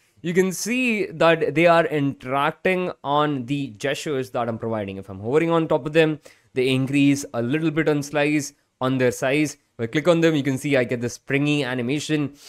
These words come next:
where it goes in and decreases in scale and then comes back up. Now, even though there is no backend functionality that we've given it,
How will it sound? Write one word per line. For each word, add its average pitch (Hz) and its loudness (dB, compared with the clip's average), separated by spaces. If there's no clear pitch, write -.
where 123 2
it 120 -4
goes 123 -4
in 127 -4
and 113 -8
decreases 143 -8
in 147 -6
scale 143 -6
and 110 -10
then 101 -12
comes 113 -8
back 107 -6
up. - 0
Now, 139 0
even 135 -2
though 139 2
there 131 2
is 180 2
no 180 0
backend 160 0
functionality 147 -4
that 135 -2
we've 117 -12
given 160 -4
it, 110 -6